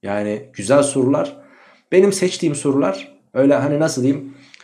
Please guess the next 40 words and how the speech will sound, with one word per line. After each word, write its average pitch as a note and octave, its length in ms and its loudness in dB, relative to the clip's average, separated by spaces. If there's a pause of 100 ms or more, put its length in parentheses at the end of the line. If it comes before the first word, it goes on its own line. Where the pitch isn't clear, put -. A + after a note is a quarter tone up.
e, G2+ 400 -4
açıp B2 280 -8
da C#3+ 120 -2
P D#3 160 -2
D D3 100 2
F, C#3 120 -2
"Aa D3+ 160 4
şu C#3+ 120 -6
soru D3 260 -2
güzelmiş, C#3 400 0
hadi C#3 200 -2
bunu C#3 120 0
alayım, C#3 300 2
şu - 120 -10
soru C3+ 200 -4
da C#3 60 2
güzelmiş, C3+ 440 0
hadi C3+ 180 -2
bunu D3 160 0
da C3 60 6
alayım, C#3 260 2
bu C#3+ 40 -4
soru C#3+ 220 -2
da D3 80 0
gü-, C3+ 300 -6
e, A#2 260 -2
güzelmiş" D3+ 560 0
de C#3+ 100 0
değil F3+ 180 4
de C#3+ 40 0
"Hadi B2 200 -4
şu - 160 -6
soruyu B2+ 320 2
alayım, G#2 200 -4
şu A3+ 120 -6
soruyu F#3 220 2
alayım, F#3 200 2
şu - 80 -8
soruyu G3+ 220 2
alayım, F#3+ 220 0